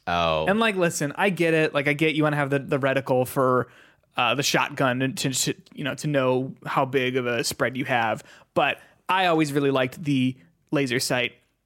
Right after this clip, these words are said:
Speaker 2: and I was so excited when I was like, "Oh my gosh, I can attach this to my weapon," whatever. And then, like, the next pistol I picked up and was like, "Well, this is the better pistol." It's like, "Oh, but it can't, it can't have a little sight on it." And I wish it, I wish it could.
Speaker 1: Um,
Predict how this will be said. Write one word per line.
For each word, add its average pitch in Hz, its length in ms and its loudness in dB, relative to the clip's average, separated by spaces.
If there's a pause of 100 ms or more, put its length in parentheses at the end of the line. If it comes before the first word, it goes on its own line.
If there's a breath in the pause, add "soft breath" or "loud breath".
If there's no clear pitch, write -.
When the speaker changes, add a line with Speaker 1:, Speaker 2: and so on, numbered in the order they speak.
(220)
Speaker 2:
and 135 200 0
I 120 40 -2
was 131 80 -4
so 160 220 2
excited 147 320 0
when 135 140 0
I 127 80 0
was 123 100 -2
like, 135 120 -2
"Oh 220 180 0
my 202 140 0
gosh, 196 220 -2
I 165 60 -6
can 165 100 -4
attach 160 260 -4
this 156 120 -8
to - 60 -12
my 151 100 -2
weapon," 147 300 -4 (200 loud breath)
whatever. 147 320 0 (320 loud breath)
And 151 160 0
then, 131 280 0
like, 123 240 -4
the 160 80 0
next 143 260 0
pistol 143 300 0
I 123 80 2
picked 127 240 -4
up 120 240 0
and 87 100 -4
was 139 80 -6
like, 131 100 -2
"Well, 156 120 2
this 156 80 0
is 151 60 -2
the 143 60 -2
better 135 200 2
pistol." - 440 -6 (220 loud breath)
It's - 100 -10
like, - 120 -2
"Oh, 143 120 2
but 135 120 0
it 131 60 -4
can't, 123 420 -4 (560)
it - 80 -20
can't 139 180 -4
have - 120 -6
a - 20 -14
little - 160 -12
sight - 260 -10
on 69 140 -14
it." - 100 -20 (240)
And 151 100 0
I 131 60 0
wish - 220 -10
it, - 240 -18
I 151 100 0
wish 131 260 -6
it - 80 -20
could. - 280 -20 (1080)
Speaker 1:
Um, 117 560 0